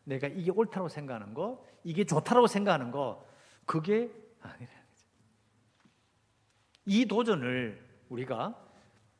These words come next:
바리새인들이나 그 당시 사람들이 받았을 때 충격을 다시 한번 생각해 봐야 돼요. 그러니까 결국 복음은 내가 정말 예수님을 알아가면 알아갈수록, 말씀의 은혜를 받으면 받을수록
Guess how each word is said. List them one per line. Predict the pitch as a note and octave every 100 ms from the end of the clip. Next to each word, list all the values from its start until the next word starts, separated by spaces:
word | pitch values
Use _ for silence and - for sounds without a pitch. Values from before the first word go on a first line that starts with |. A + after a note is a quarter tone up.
| -
바리새인들이나 | C3+ C#3 G#3 A#3+ G#3+ D#3 D3 B2
그 | G3+
당시 | C3+ F#3
사람들이 | - D#3+
받았을 | D3+ F3+ D3
때 | -
충격을 | - - E4+ F4 F3+
다시 | D#3+ B3+ -
한번 | E4+
생각해 | B3+ B3+ C4 A#3+
봐야 | G#3 D#3
돼요. | C3 - - - -
그러니까 | A3+ C4 G#3+
결국 | D3 F#3 G#3+
복음은 | G3 A3+ C#4+ A#2 C#3+ A#2+ - - - -
내가 | D#3+ F#3+
정말 | G3+ A3
예수님을 | E3 E3 B3+ A#3
알아가면 | A#3+ C#4 C4 A3+
알아갈수록, | G#3+ G3 C#3+ - E3 D#3 - - - -
말씀의 | B2+ E3 A3+ A#3+
은혜를 | C#4 A#3+ F3
받으면 | A3+ C4 G3
받을수록 | E3 C#3 D#3 E3